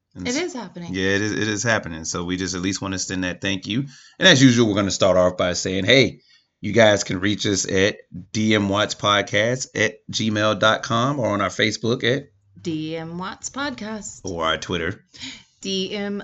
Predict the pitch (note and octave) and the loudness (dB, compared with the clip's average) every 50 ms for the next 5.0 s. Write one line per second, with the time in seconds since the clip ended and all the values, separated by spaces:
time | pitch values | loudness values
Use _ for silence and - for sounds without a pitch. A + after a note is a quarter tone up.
0 | - - F#3 F3+ G#3+ A#3 A3+ G#3 F3+ E3+ E3 - - - F3+ D#3 C#3+ C#3 C#3+ C#3+ | -10 -10 -8 -6 -6 -6 -6 -6 -6 -6 -8 -8 -8 -8 -10 -10 -10 -10 -12 -14
1 | - - - _ - E3+ E3 D#3 - - _ _ _ - - - - F#2 F2 D#2+ | -18 -20 -20 _ -20 -20 -20 -20 -20 -20 _ _ _ -20 -14 -6 -4 -2 -2 -2
2 | - E2+ E2+ F2 - F#2+ F#2 F2 - - F2+ E2+ E2 D#2 - - E2+ F2+ G2 G2+ | -2 -4 -4 -4 -4 -4 -4 -4 -2 -4 -4 -4 -4 -4 -6 -6 -2 0 2 4
3 | G2+ G2+ G2 G2 - - G#2 A2+ A#2 A#2 A2+ A2+ - F#2+ A#2+ A#2 A#2 F#2 - G#2+ | 4 4 4 4 2 2 4 4 6 6 6 6 4 4 4 2 2 2 0 0
4 | G2+ G2 F#2+ F#2 F2+ - A2 G#2+ G#2 F#2+ - A2 G#2 G2+ G2+ G2 G2 F#2+ F#2+ | 0 0 0 -2 0 2 2 2 2 2 2 4 4 6 6 6 4 4 2